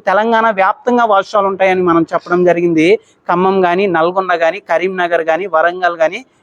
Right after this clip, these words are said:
ఇటు హైదరాబాద్ నగరం కానీ, మహబూబ్ నగర్ కానీ, నిజామాబాద్, మెదక్, రంగారెడ్డి, దాదాపు ఉమ్మడి పది జిల్లాల్లో కూడా నిన్న వర్షపాతం అయితే నమోదైంది. ఉరుములు, అలాగే మెరుపులు, ఈదురుగాలులతో కూడిన వర్షం. ఈ రోజు కూడా ముఖ్యంగా దక్షిణ తెలంగాణ జిల్లాలు,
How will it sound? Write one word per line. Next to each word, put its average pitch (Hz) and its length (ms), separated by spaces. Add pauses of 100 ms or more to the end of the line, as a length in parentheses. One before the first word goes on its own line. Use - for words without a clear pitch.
(120)
ఇటు 175 220
హైదరాబాద్ 180 520
నగరం 175 320
కానీ, 165 200
మహబూబ్ 170 420
నగర్ 170 240
కానీ, 160 200
నిజామాబాద్, 170 720
మెదక్, 170 360
రంగారెడ్డి, 180 440 (340)
దాదాపు 208 300 (120)
ఉమ్మడి 214 340
పది 190 220
జిల్లాల్లో 208 460
కూడా 190 240
నిన్న 175 220 (120)
వర్షపాతం 175 520
అయితే 180 140
నమోదైంది. 175 640
ఉరుములు, 170 460 (340)
అలాగే 175 260
మెరుపులు, 185 460 (140)
ఈదురుగాలులతో 175 640
కూడిన 170 340
వర్షం. 233 280 (320)
ఈ 233 120
రోజు 240 300
కూడా 214 180
ముఖ్యంగా 214 420 (140)
దక్షిణ 214 260
తెలంగాణ 185 500
జిల్లాలు, 170 400